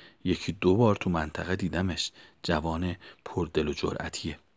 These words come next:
بعد ادامه داد: «اگه تونستی بیارش پیش خودمون کرمانشاه.»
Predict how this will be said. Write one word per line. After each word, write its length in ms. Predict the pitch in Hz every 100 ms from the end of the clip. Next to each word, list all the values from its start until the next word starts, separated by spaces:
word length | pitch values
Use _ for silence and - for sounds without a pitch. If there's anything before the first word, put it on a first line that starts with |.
| _ _ _ _ _ - _ - _ _ - - - - - -
بعد 220 | 107 113
ادامه 280 | 113 110 107
داد: 260 | 117 110 110
«اگه 220 | 98 104
تونستی 500 | 104 101 87 - 104
بیارش 400 | 101 113 101 98
پیش 220 | - 90
خودمون 480 | 101 - 98 101 98
کرمانشاه.» 720 | 95 82 80 73 73 85 85